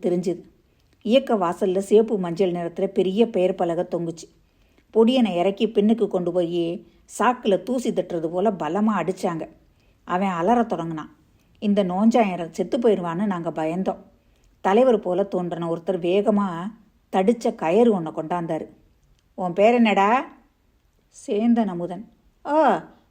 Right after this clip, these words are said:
உன்ற அப்பாவுக்கு வேற பேர் கிடைக்கலையோ?" "வந்தியத்தேவன், அருள்மொழிவர்மன், சுந்தர சோழன் எல்லாம் முடிஞ்சு உனக்கு சேந்தன் அமுதன் வச்சாரோ?" "அடிக்காதீங்க ஐயா, பசி கொடுமையில செஞ்சேன்."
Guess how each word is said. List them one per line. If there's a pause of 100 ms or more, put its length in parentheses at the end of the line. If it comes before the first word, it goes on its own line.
உன்ற
அப்பாவுக்கு
வேற
பேர்
கிடைக்கலையோ?" (520)
"வந்தியத்தேவன்,
அருள்மொழிவர்மன்,
சுந்தர
சோழன்
எல்லாம்
முடிஞ்சு (260)
உனக்கு
சேந்தன்
அமுதன்
வச்சாரோ?" (880)
"அடிக்காதீங்க
ஐயா, (220)
பசி
கொடுமையில
செஞ்சேன்."